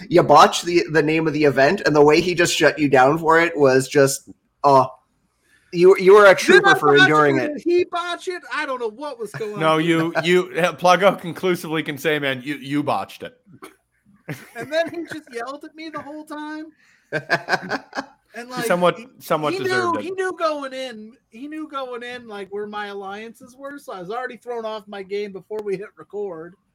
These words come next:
Speaker 2: And then he got all <laughs> ultraviolet Mitch Clark on me, and I just was like, "We're just gonna rally this thing and try to make it work." And then he left early.
Speaker 3: Yeah,
Speaker 2: Classy.
Speaker 3: well,
Speaker 1: He stormed out.
Speaker 2: He's
Speaker 1: But we
Speaker 2: still
Speaker 1: got an,
Speaker 2: around.
Speaker 1: uh, a n-,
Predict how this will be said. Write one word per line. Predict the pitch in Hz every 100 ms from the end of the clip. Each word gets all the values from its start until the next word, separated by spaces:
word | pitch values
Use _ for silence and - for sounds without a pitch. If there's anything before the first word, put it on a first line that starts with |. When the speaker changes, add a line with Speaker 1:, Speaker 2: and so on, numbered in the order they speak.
| _ _ _ _ _ _
Speaker 2:
And | - 190
then | 233
he |
got | 233 226 220
all | 214 208 202
<laughs> |
ultraviolet | 196 220 220 202 214 208 185
Mitch | 208 202
Clark | - 208 220 220
on | 156 139 147
me, | 151
and | 180 170
I | 165 _
just | _ _
was | -
like, | 175 175
"We're | 190 233 247
just | 254 -
gonna | 269 247 214
rally | 208 220 247 277 220
this | 180 170 -
thing | 175 170 190
and | 190
try | 170 202 240
to | 247
make | 180 156
it | 165 156
work." | 190
And | 269
then | 277
he | 302
left | 302 320 320
early. | 381 381 339 180 - _ _ _ _ _ _
Speaker 3:
Yeah, | 139 _ _
Speaker 2:
Classy. | 160 185 180 123 127
Speaker 3:
well, | 123 123
Speaker 1:
He | 123 147
stormed | - 160 170 165
out. | 175 190 - 143 - _ _
Speaker 2:
He's | 208 -
Speaker 1:
But | 160
we | 180
Speaker 2:
still | 202
Speaker 1:
got | 202
an, | 359
Speaker 2:
around. | 147
Speaker 1:
uh, | 139 127
a |
n-, | 143